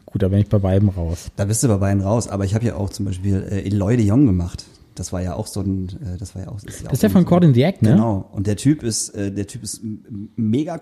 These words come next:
Speaker 2: cool. Sorry, der Typ ist
Speaker 1: Die sind
Speaker 2: wirklich
Speaker 1: halt auch nice. Also menschlich
Speaker 2: mega,
Speaker 1: sind die nice.
Speaker 2: mega
Speaker 1: Ich hab, ich,
Speaker 2: entspannter
Speaker 1: ich war auch mit
Speaker 2: Typ
Speaker 1: Dave,
Speaker 2: so.
Speaker 1: mit David Garrett auf Tour, ne? Also klar, der war,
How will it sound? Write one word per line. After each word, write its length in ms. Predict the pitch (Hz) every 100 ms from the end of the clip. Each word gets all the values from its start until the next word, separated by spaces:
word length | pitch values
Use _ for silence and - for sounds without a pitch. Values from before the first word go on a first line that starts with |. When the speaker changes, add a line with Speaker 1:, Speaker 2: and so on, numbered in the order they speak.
| -
Speaker 2:
cool. 220 | 175 101 _ _
Sorry, 300 | - 139 120
der 100 | 101
Typ 160 | - -
ist 80 | 123
Speaker 1:
Die 80 | 117
sind 140 | 131
Speaker 2:
wirklich 140 | 285 220
Speaker 1:
halt 100 | 110
auch 20 |
nice. 260 | 107 101 101
Also 160 | 113 131
menschlich 380 | 117 117 208
Speaker 2:
mega, 80 | 202
Speaker 1:
sind 80 | 202
die 40 | 185
nice. 80 | 208
Speaker 2:
mega 80 |
Speaker 1:
Ich 80 | 131
hab, 60 | 147
ich, 60 | 147
Speaker 2:
entspannter 220 | 139 151
Speaker 1:
ich 60 | 151
war 60 | 156
auch 40 |
mit 140 | 170
Speaker 2:
Typ 80 | 120
Speaker 1:
Dave, 140 | 135 160
Speaker 2:
so. 60 |
Speaker 1:
mit 240 | 147 139 120
David 240 | 123 127
Garrett 240 | 120 165 185
auf 160 | 120
Tour, 240 | - 123 104
ne? 200 | 104 160
Also 160 | 139 127
klar, 260 | 120 139
der 160 | 135 117
war, 200 | 117 131